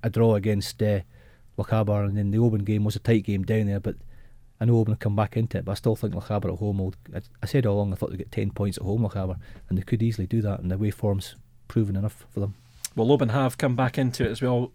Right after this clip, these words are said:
Speaker 2: starting to make things really, uh, interesting at the bottom. They beat Kinlochshiel three one on Saturday. Three goals inside the first twelve minutes. They're off the foot of the table.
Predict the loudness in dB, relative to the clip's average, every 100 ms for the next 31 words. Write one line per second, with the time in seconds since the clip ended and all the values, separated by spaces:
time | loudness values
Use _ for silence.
0 | -10 0 0 2 0 2 0 0 -2 0
1 | 0 0 4 2 0 -14 -20 -4 -2 0
2 | 0 0 0 0 0 0 0 2 4 2
3 | 4 2 2 0 2 2 0 2 2 2
4 | -2 0 2 4 6 6 2 0 0 0
5 | 4 4 2 -10 -20 0 2 6 6 6
6 | 4 2 2 2 2 -2 0 -2 -4 -10
7 | 0 4 6 6 4 4 2 0 2 2
8 | 2 2 2 2 2 2 2 6 4